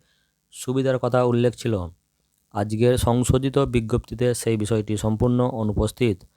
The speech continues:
অর্থাৎ বিএলওদের সক্রিয়ভাবে এবং আন্তরিকতার সাথে কাজ করতে বলা হলেও সেই কাজের জন্য তারা on ডিউটি পাবেন কি না সেই বিষয়ে নতুন নির্দেশিকা নীরব। এই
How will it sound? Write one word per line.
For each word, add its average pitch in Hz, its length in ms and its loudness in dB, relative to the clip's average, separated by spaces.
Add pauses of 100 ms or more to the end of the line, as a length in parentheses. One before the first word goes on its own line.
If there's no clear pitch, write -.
(340)
অর্থাৎ 113 500 -2
বিএলওদের 120 560 2
সক্রিয়ভাবে 123 720 -2
এবং 104 400 -4
আন্তরিকতার 117 560 -2
সাথে 120 220 -4
কাজ 113 260 -2
করতে 117 260 -4
বলা 117 220 2
হলেও 120 420 2 (400)
সেই 127 300 -4
কাজের 120 380 -2
জন্য 120 540 2
তারা 113 240 -2 (120)
on 120 260 -2
ডিউটি 131 300 0
পাবেন 120 320 -2
কি 131 160 -6
না 101 260 -4 (420)
সেই 113 220 -4
বিষয়ে 113 380 -2
নতুন 117 320 -2
নির্দেশিকা 120 640 0
নীরব। 110 500 0 (480)
এই 113 240 -4